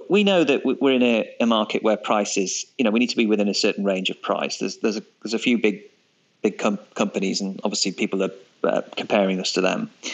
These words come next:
But we didn't want to, 'cause we do quite a big offer at the moment, we didn't want to kind of have something for, like, two hundred dollars and then, you know, a-, and then have that in Google Shopping as two hundred dollars, then land on the site and it's, like, a hundred dollars, you know, in the sale.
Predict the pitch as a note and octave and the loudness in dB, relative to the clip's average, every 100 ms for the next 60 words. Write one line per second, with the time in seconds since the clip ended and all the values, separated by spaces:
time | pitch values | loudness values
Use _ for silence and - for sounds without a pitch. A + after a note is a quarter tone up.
0 | - - - - C3+ - C#3 D#3+ G#3 G3 | -12 -14 -12 0 2 4 4 4 6 4
1 | C#3+ E3+ F3+ - B2+ G#2+ - D#3 E3 A#2 | 4 4 2 2 4 4 4 2 4 4
2 | - G#2+ G#2 G#2 A2 - F#2+ F#2+ - _ | 4 2 2 2 0 0 -2 -2 -8 _
3 | - G2+ G2+ F#2+ F#2 B3 - - - - | -10 -4 -2 -2 -4 -6 -8 -14 -18 -18
4 | - - G3 F3 C#3 D#3 - C3+ - A#2+ | -14 0 2 4 4 2 2 0 2 0
5 | G#2+ A#2+ G#2+ - B2 A2 A2 - A2 - | 2 0 0 2 0 2 0 2 0 0
6 | - F#3+ C#3 A2+ A2+ G#2+ G2+ G#2 G2+ - | 2 2 4 4 4 4 2 0 -2 -4
7 | - F#2+ F2+ - _ _ - A2 - G#2+ | -6 -6 -6 -16 _ _ -4 -4 -2 0
8 | G#2+ G#2 G#2 - B2 B2+ F#2+ G#2+ G#2+ G2+ | 2 2 0 -2 -2 0 0 2 0 2
9 | A#2 A2 G#2 - A#2 G2+ G#2 G2 G2+ G#2 | 0 0 -4 0 2 2 0 0 2 2
10 | G#2 G2 G2 - G#2 - - - E2+ E2+ | 2 0 -2 -2 0 -2 -4 -6 -6 -6
11 | - - - - A#2+ G2+ F#2 F#2 F2 F#2 | -10 -20 -16 -2 2 2 2 0 -2 -2
12 | F#2+ F#2+ F#2 - G#2 F#2 | -4 -4 -4 0 0 0